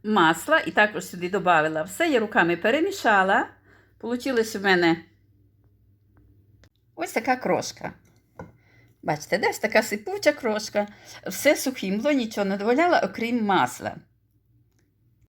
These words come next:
Я цю масу, як ви бачите, положила у стекляну форму і розподілила її по всьому дну. Дно я трішечки збризнула олійкою, без запаху.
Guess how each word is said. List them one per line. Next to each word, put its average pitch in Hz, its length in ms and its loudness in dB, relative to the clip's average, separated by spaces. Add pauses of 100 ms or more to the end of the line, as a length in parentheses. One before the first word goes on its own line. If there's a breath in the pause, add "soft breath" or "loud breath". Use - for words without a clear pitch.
(200 soft breath)
Я 208 180 6
цю 208 180 -6
масу, 233 360 2
як 339 120 -14
ви 320 60 -8
бачите, 277 480 0
положила 214 600 0
у 202 140 -8
стекляну 190 580 4
форму 294 680 2 (380 loud breath)
і 220 240 0 (120)
розподілила 214 760 0
її 220 300 -4
по 190 120 -4
всьому 196 420 -4
дну. 165 340 -4 (460 loud breath)
Дно 233 180 0
я 220 140 6
трішечки 233 640 -4
збризнула 202 720 2 (400 soft breath)
олійкою, 170 640 -6 (160)
без 262 240 0
запаху. - 640 -2